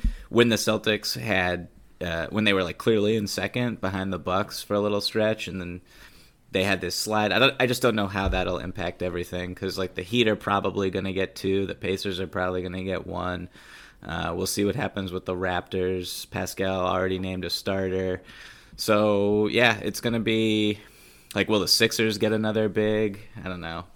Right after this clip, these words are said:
It's T-, Tobias Harris. I, I don't know. So it,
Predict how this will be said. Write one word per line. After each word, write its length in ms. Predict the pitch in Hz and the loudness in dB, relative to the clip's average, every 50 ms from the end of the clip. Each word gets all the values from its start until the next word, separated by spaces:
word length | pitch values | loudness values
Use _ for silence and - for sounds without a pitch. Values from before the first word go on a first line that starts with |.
| - - | -16 -14
It's 380 | 87 - - - - - - - | -12 -10 -10 -10 -10 -10 -12 -12
T-, 160 | - - - - - - - - | -14 -16 -18 -18 -20 -18 -14 -12
Tobias 380 | - - 101 95 98 92 - - | -8 -4 -2 0 0 -2 -2 -2
Harris. 260 | 107 117 117 107 - | -2 0 -2 -2 -4
I, 180 | - 78 73 - | -6 -6 -2 2
I 120 | 113 117 | 2 2
don't 100 | 95 78 82 | 2 0 -4
know. 140 | 78 82 - - | -10 -10 -10 -8
So 240 | - - 104 98 98 92 | -4 -2 -2 -2 0 0
it, 160 | - 131 - | 2 2 4